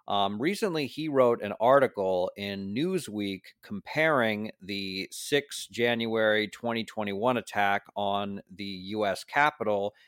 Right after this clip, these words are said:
by President Donald Trump's insurrectionists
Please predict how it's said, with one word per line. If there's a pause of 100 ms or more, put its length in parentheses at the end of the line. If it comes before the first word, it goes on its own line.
(180)
by
President
Donald
Trump's
insurrectionists